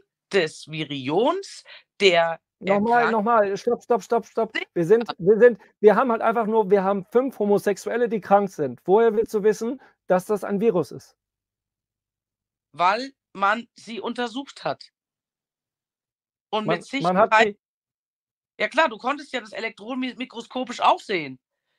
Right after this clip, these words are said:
Speaker 1: Äh, zu dem
Speaker 2: Nein,
Speaker 1: Ah,
Speaker 2: nein,
Speaker 1: doch.
Speaker 2: nein, nein. Man hat ja, man hat ja
Speaker 1: H I V
Speaker 2: das Virus, hat
Speaker 1: kommt
Speaker 2: man erst
Speaker 1: aus
Speaker 2: Jahre danach gefunden. Und nochmal,
Speaker 1: Ah,
Speaker 2: das ist
Speaker 1: ja.
Speaker 2: es, das will ich, das will ich sagen. Und da bist du jetzt auch gerade total ideologisch.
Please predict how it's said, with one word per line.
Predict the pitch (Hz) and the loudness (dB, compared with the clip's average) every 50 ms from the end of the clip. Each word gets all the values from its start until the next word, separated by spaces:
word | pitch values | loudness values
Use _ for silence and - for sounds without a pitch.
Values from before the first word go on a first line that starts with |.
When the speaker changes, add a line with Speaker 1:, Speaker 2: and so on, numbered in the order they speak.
| _ | _
Speaker 1:
Äh, | - 113 - 190 160 | -14 -14 -12 -14 -14
zu | 175 - 254 | -10 -8 -4
dem | 175 180 | 0 0
Speaker 2:
Nein, | 226 262 240 160 143 147 - _ _ _ | 0 0 -2 -4 -6 -10 -16 _ _ _
Speaker 1:
Ah, | - - - | -2 -2 0
Speaker 2:
nein, | 180 202 233 220 208 220 | 0 -2 -2 -2 -2 -2
Speaker 1:
doch. | 233 185 | -2 -2
Speaker 2:
nein, | 185 214 220 180 175 - _ | -2 -2 -4 -6 -10 -14 _
nein. | - 185 226 233 190 180 - _ _ _ | -6 -4 -2 -2 -4 -6 -10 _ _ _
Man | - 196 202 | 0 2 2
hat | 208 254 294 | 2 2 4
ja, | 247 214 277 302 | 6 6 6 6
man | 196 214 202 | 4 2 4
hat | 196 311 370 | 4 4 6
ja | 240 | 4
Speaker 1:
H | 226 | 2
I | 208 | 2
V | 208 | 0
Speaker 2:
das | - - | -2 0
Virus, | 180 226 247 247 240 - - | 0 4 4 4 4 4 2
hat | 220 | 0
Speaker 1:
kommt | 226 226 | 0 0
Speaker 2:
man | 226 226 | 0 0
erst | 214 - 311 - - | 2 0 0 2 2
Speaker 1:
aus | |
Speaker 2:
Jahre | 185 202 214 233 247 240 | 2 4 4 6 4 4
danach | 220 226 214 220 226 233 226 | 4 2 2 2 2 2 2
gefunden. | - 220 175 - 175 156 156 | 0 -4 -2 0 0 -2 0
Und | 170 190 | -2 -2
nochmal, | 202 214 208 220 233 226 277 294 | -2 -2 0 2 2 2 2 2
Speaker 1:
Ah, | - - - _ | -2 -8 -18 _
Speaker 2:
das | - 156 208 226 | 0 2 2 4
ist | 247 247 | 4 4
Speaker 1:
ja. | 220 165 226 | 4 4 2
Speaker 2:
es, | 208 - - | 2 2 2
das | - 220 220 - | 0 0 0 2
will | 175 202 240 240 | 4 6 6 6
ich, | 226 - - | 4 2 0
das | 226 220 190 | 0 0 0
will | 220 226 | 0 -2
ich | 233 185 | -2 -2
sagen. | - 220 214 202 | 0 0 0 0
Und | 190 180 | 0 2
da | 180 202 220 | 2 2 4
bist | 226 247 233 - - | 4 2 -2 0 0
du | |
jetzt | 226 220 220 226 | 0 0 0 -2
auch | - 220 | -4 -4
gerade | - - 214 196 196 190 180 | -2 0 2 2 2 2 0
total | - 190 170 - - 202 220 220 | -4 -6 -8 -4 -2 -2 0 -2
ideologisch. | - - - 165 196 190 185 220 262 269 196 160 151 185 226 - _ | -2 -6 -4 0 2 4 4 4 4 4 4 2 2 2 0 -4 _